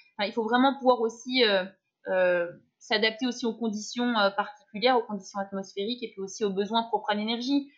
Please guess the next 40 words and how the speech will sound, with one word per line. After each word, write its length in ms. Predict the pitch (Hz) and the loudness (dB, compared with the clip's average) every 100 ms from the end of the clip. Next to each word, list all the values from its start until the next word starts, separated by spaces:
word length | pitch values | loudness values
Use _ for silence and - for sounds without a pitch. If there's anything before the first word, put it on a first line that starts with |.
| _ | _
Quand 100 | 240 | 0
la 140 | 226 | 0
nuit 260 | 233 240 240 | 2 2 2
tombe, 320 | 262 262 269 | 2 4 4
s'il 240 | 254 226 208 | 0 -8 -2
fait 120 | 226 | -2
plus 180 | 214 202 | -2 -6
froid, 240 | - 262 | 4 4
on 60 | 240 | 4
aura 140 | 208 | 0
besoin 260 | 202 202 208 | 0 -2 -2
de, 160 | 190 175 _ _ - | -4 -6 _ _ -2
d'aider 260 | 226 214 | 0 2
un 140 | 226 226 | 2 0
petit 160 | - | -6
peu 100 | - | 0
l'organisme 500 | 220 208 202 220 214 | 0 2 2 0 0
à 60 | 202 | -6
se 100 | 202 | -4
réchauffer. 500 | 208 208 202 269 269 | -6 -4 -6 -4 -4
Donc 160 | 220 208 | -4 -8
c'est 180 | 208 | -4
là, 80 | 202 220 214 185 _ _ _ | 0 2 0 -4 _ _ _
c'est 100 | 208 | -2
là 120 | 226 | 0
où 80 | 233 | 0
des 120 | 220 | 0
boissons 260 | 202 196 208 | 0 -2 -4
chaudes 220 | 196 226 | -4 -6
peuvent 160 | - 196 | -6 -10
faire 140 | 202 202 | -8 -6
le, 300 | 185 180 175 180 _ _ _ - | -2 -2 -4 -8 _ _ _ -8
peuvent 100 | 196 | -8
faire 300 | - 220 202 | -4 -4 -4
en 80 | |
tout 140 | 190 - | -8 -6
cas 160 | 220 | -2
le, 240 | 220 185 185 | -2 -2 -2
le 180 | 190 180 | -6 2
job. 300 | 220 262 | 4 4